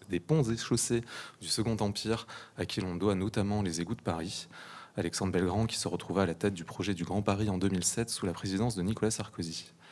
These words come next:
Avec Le continent de la douceur, vous franchissez enfin la frontière transalpine pour nous parler de la construction européenne par le prisme d'un micro-État imaginaire de l'ex-Yougoslavie, le karst,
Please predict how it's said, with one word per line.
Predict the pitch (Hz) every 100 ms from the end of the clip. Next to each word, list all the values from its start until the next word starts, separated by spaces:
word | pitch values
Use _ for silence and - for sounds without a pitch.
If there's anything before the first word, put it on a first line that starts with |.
| - - - - - 98
Avec | 123
Le | 117
continent | 143 147 127 147
de | 120
la |
douceur, | 98 90 139 147
vous | 95
franchissez | - 110 - - 98 -
enfin | 120 - 123
la | 120
frontière | - 92 - -
transalpine | 113 101 87 - 110 98 - - - - -
pour | -
nous | 92
parler | 95 104
de | 110
la |
construction | 87 113 - 92 123
européenne | 101 92 85 85 110 95 - - -
par | 87
le | 87
prisme | - 123 117
d'un | 85 85
micro-État | 104 - - 123 101 - 98 -
imaginaire | 110 117 92 87 117
de | 85
l'ex-Yougoslavie, | 85 117 - 90 90 - 82 110 - - - - -
le | 117
karst, | 123 98 - - -